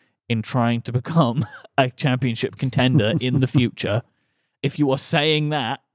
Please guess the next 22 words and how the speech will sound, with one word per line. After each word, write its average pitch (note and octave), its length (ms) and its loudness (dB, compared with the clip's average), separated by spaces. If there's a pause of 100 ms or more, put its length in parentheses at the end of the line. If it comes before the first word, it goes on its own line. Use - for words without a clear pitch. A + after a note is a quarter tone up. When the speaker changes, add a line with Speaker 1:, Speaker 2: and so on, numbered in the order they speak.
(100)
Speaker 1:
it - 220 -4
potentially D3 800 2
means, B2 680 0 (400)
depending A2+ 320 0
on C3 80 2
how C3+ 160 0
you D#3+ 160 2
read G3+ 320 2
it, A#2 240 -2 (840)
that A#2+ 80 -4
you're A#2 160 0
not C#3+ 240 0
saying G#2+ 380 0
it - 80 -6
about G#2+ 260 -2
the A#2 120 0
other G2+ 200 -2
team. F#2+ 400 -4 (300)
It D#3 100 2
seems G#3+ 320 0
like G3 120 -2
this, F3+ 200 -4